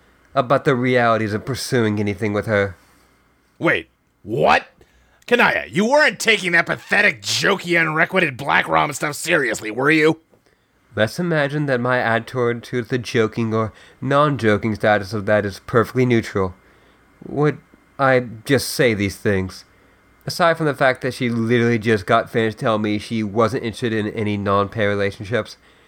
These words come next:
Speaker 1: I think that would be a blind eye regardless. I admit this from experience,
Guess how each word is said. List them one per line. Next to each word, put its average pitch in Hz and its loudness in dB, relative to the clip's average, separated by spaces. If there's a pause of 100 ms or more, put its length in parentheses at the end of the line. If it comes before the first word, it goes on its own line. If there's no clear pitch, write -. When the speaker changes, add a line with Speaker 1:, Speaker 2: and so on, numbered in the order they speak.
(380)
Speaker 1:
I 147 2
think 131 -4
that 117 -2
would 113 -6
be 107 0
a 98 -4 (680)
blind 131 0
eye 110 4
regardless. 98 -2 (720)
I 123 4
admit 113 0
this 107 -6
from 107 -2
experience, 107 0